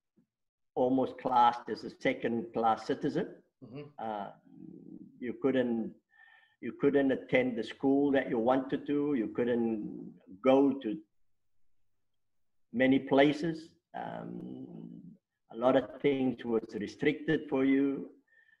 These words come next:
Speaker 1: So, you know, separation was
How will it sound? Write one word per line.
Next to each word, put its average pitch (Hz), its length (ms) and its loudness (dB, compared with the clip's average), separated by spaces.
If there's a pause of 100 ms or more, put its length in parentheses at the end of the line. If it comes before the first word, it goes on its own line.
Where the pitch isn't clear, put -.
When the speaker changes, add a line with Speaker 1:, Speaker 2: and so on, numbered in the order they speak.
(160)
Speaker 1:
So, 127 640 6 (440)
you 135 140 4
know, 131 480 4 (840)
separation 147 880 4
was 117 100 2